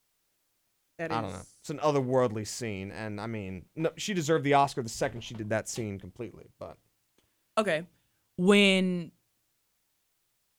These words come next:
Speaker 1: Solomon got picked up,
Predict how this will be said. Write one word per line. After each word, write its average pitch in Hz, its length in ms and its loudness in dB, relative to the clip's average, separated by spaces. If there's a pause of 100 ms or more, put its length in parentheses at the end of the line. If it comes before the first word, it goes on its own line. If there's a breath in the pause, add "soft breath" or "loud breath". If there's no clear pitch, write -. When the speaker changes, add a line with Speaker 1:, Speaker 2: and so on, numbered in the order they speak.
(600)
Speaker 1:
Solomon 226 680 8
got 180 340 4
picked 185 340 2
up, 170 300 6